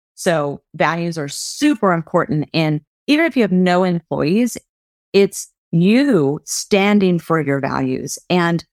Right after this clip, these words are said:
what I can tell you, and been doing this for a very long time,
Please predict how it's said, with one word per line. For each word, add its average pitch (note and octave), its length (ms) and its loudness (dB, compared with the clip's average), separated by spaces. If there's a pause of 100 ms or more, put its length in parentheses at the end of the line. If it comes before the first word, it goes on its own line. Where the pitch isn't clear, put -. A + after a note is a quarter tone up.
(220)
what A3 260 0
I E4 160 0
can G3+ 180 0
tell G3+ 280 2
you, D3+ 380 -4 (360)
and E3 200 2 (140)
been E3+ 300 0
doing F3+ 260 2
this D3+ 160 -2
for C#3 140 -4
a C3+ 120 -6
very E3 260 2
long D#3+ 240 0
time, C#3 360 -8